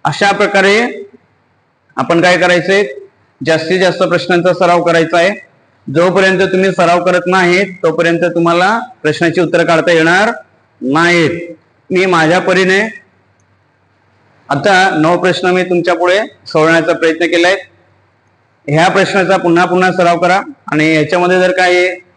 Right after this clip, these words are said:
कॅल्क्युलेशन राहिलं असेल, एखादा प्रश्न, अ, चुकला असेल तर तो तुम्ही दुरुस्त करून घ्यायचा आहे. आणि हा व्हिडिओ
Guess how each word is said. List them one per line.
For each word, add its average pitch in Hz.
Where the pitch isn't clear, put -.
कॅल्क्युलेशन 165
राहिलं 165
असेल, 175
एखादा 160
प्रश्न, 175
अ, 135
चुकला 185
असेल 185
तर 160
तो 160
तुम्ही 165
दुरुस्त 151
करून 160
घ्यायचा 156
आहे. 165
आणि 165
हा 156
व्हिडिओ 175